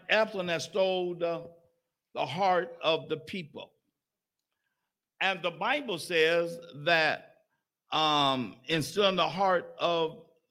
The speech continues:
the people, David now as king is on the run. Uh-huh. He's on the run. Absalom wants to fight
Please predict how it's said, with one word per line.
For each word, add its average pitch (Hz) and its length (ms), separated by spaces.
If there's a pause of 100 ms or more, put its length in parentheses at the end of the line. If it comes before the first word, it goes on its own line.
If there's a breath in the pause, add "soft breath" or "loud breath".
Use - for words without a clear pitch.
the 147 140 (140)
people, 143 680 (360 loud breath)
David 220 500
now 180 600
as 170 280 (100)
king 175 840 (760)
is 170 320
on 180 340
the 156 100
run. 147 580 (460)
Uh-huh. 156 560 (2000)
He's 170 220
on 196 280
the 208 80
run. 190 440 (1500)
Absalom 180 1120
wants 196 260
to 180 140
fight 160 720